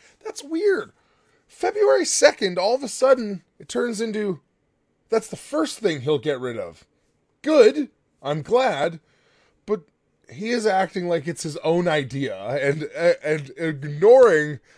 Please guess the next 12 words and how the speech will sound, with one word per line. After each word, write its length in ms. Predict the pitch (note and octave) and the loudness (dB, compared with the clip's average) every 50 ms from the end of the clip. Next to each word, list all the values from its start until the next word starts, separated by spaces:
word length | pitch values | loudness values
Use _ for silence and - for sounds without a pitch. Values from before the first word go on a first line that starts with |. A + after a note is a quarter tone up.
| _ _ - | _ _ -4
that 140 | E3 F3 E3 | -2 0 0
a 60 | D3 | 2
bunch 280 | - F#3 F#3+ E3 - | 2 2 0 0 -2
of 100 | F3+ D3 | -8 -12
country 400 | - - G#3+ G#3+ G#3 - - F3 | -6 -2 -2 -2 -2 -2 -6 -10
bumpkins 720 | D3 - F#3 G#3+ A#3+ B3+ G#3+ - E3 D3+ C#3+ C#3+ C#3 B2 - _ _ - _ - | -4 0 2 2 2 2 -2 -4 -4 -4 -4 -4 -8 -12 -16 _ _ -20 _ -4
are 120 | C#3+ D#3 | -2 -2
beating 640 | C#3 A#2 A#2+ F3 F#3 G3 G#3 G3+ G3 F#3 E3+ D#3+ C#3+ - _ _ _ - | -2 -4 -8 -8 -6 -4 -2 -2 -2 -2 -2 -4 -8 -12 _ _ _ -8
the 260 | D3+ D#3+ D#3+ D#3 D3+ | -6 -4 -2 -2 -2
Laurentian 720 | C#3+ D3 D#3 D3+ E3+ F3+ G3+ F#3+ - - F#3+ F#3+ F#3 E3+ D#3+ | -2 0 0 2 2 2 0 0 -2 -4 -2 -2 0 0 0
elite 400 | D3+ D#3 G3 A3+ G#3+ F3+ - - | 2 2 2 2 0 -2 -6 -10
here, 440 | - E3+ D#3 C#3 A2+ F#2+ F2 - | -4 0 0 0 0 -2 -6 -12